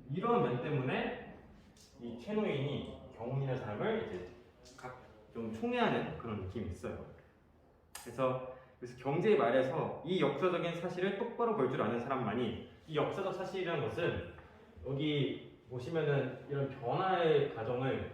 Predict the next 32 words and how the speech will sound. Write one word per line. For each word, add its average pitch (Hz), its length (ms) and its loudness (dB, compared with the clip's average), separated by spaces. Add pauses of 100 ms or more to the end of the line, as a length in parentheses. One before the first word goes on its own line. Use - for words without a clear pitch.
제대로 175 400 2 (100)
알고 139 260 -2
있는 131 180 2
사람이라고 104 600 -2
생각을 143 340 -2
하시면 139 220 -2
될 104 120 -6
것 117 80 -4
같습니다. 120 380 -4 (720)
그래서 156 340 -2
경제, 123 460 -2
"절 170 320 8
보기 165 360 2
싫으면은 190 600 2
중이 151 320 0
나가죠?" 117 600 2 (240)
"그래, 135 480 4
왜 151 200 4
그건 147 200 -2
또 - 80 0
묻는 123 240 0
거냐?" 110 480 0 (440)
"저게 190 260 4
배를 - 180 2
싣느니 214 640 6
우리가 165 220 2
떠나야죠." 156 880 2
"뭐, 120 320 -2
뭐라고?" 143 460 6
라고 110 280 2
이제 - 120 -2
했습니다. 90 500 -6